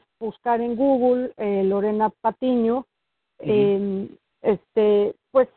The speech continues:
Speaker 1: está trabajando o estuvo trabajando aquí, pero mientras la estaban buscando, ella estaba en México porque, eh, comenta que perdió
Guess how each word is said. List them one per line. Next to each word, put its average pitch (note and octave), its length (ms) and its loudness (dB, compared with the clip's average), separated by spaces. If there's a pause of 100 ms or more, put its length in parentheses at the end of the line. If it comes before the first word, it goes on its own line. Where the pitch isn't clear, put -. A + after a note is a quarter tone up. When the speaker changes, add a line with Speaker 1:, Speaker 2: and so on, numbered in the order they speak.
(140)
Speaker 1:
está C4+ 360 -2
trabajando C#4+ 760 0
o A#3 120 -4
estuvo C#4 360 -8
trabajando B3+ 540 -4
aquí, C4+ 360 -4 (580)
pero B3 180 2
mientras B3+ 380 0
la B3+ 80 2
estaban C#4+ 400 -2
buscando, C4+ 580 0
ella B3+ 220 -2
estaba B3+ 320 -6
en B3+ 120 -8
México C4+ 500 -4
porque, F#3+ 880 -4
eh, F3 240 -6
comenta G3+ 420 -2
que G3+ 140 -6
perdió G3 420 -2